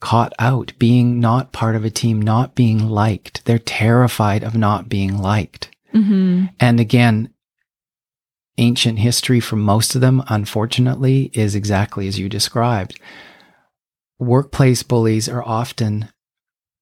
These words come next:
Speaker 1: children who bullied and grow up to be more insidious bullies as adults 'cause they have an, um, emotional intelligence that children don't. Not all children who are bullies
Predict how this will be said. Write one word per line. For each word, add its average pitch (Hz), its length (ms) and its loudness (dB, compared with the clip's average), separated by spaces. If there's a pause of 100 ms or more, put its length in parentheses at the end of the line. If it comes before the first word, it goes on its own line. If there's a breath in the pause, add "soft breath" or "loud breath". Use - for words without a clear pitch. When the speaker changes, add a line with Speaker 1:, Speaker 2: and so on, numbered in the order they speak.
(640)
Speaker 1:
children 113 760 0 (380)
who 117 340 0
bullied 107 560 0
and 110 180 0
grow 107 240 0
up 110 280 0
to 117 120 -2
be 104 400 0 (140)
more 110 200 2
insidious 110 560 0
bullies 98 460 -2
as 104 100 0
adults 110 460 0
'cause 110 200 -2
they 110 100 0
have 101 180 2
an, 104 180 -2 (120)
um, 110 240 -4
emotional 107 560 0
intelligence 104 640 0
that 98 160 -6
children 101 400 -4
don't. 117 400 0 (1500 loud breath)
Not 127 280 6
all 135 280 2
children 110 600 0
who 107 220 0
are 104 140 2
bullies 101 480 0